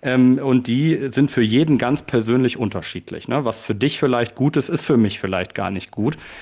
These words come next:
Deswegen haben wir uns jetzt, ähm, auch hingesetzt mit dem Buch und haben lange überlegt, ähm, was sind so Kategorien, wo wir sagen, das macht eine gute Nachricht für uns aus.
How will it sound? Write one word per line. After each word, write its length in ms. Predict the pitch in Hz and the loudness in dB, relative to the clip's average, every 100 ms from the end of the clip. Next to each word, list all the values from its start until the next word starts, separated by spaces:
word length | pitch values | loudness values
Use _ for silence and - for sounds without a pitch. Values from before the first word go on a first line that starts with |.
| - - - | -20 -20 -4
Deswegen 380 | 135 - 185 156 | -2 2 2 4
haben 160 | 156 | 2
wir 140 | 151 143 | 2 2
uns 260 | 131 135 | 2 2
jetzt, 300 | 127 127 - | 2 0 -2
ähm, 180 | 127 117 | -2 0
auch 200 | 113 110 | 0 0
hingesetzt 480 | 127 143 135 135 - | 2 2 2 0 0
mit 120 | 120 | -2
dem 160 | 120 113 | 0 0
Buch 220 | 117 156 | 0 0
und 120 | 123 | 0
haben 140 | 117 110 | 0 0
lange 240 | 107 156 | 0 0
überlegt, 600 | 139 127 123 127 135 - | 0 0 2 2 0 -4
ähm, 200 | 139 117 | -2 0
was 180 | 113 117 | 0 0
sind 160 | 143 151 | -2 0
so 120 | 127 | -2
Kategorien, 680 | - 127 123 110 104 110 156 | -4 -4 -2 -2 0 2 2
wo 140 | 139 | 2
wir 100 | 127 120 | 0 0
sagen, 400 | 120 120 120 117 - - - _ | 0 0 -2 -6 -10 -20 -20 _
das 200 | - 120 | -6 0
macht 240 | 139 143 - | 0 0 0
eine 120 | 127 | -2
gute 240 | 120 127 | 0 0
Nachricht 400 | 113 113 117 113 | 0 0 -2 -6
für 160 | - 113 | -2 -2
uns 380 | 113 117 113 - | 0 0 -2 -2
aus. 340 | 107 98 - | -2 -2 -4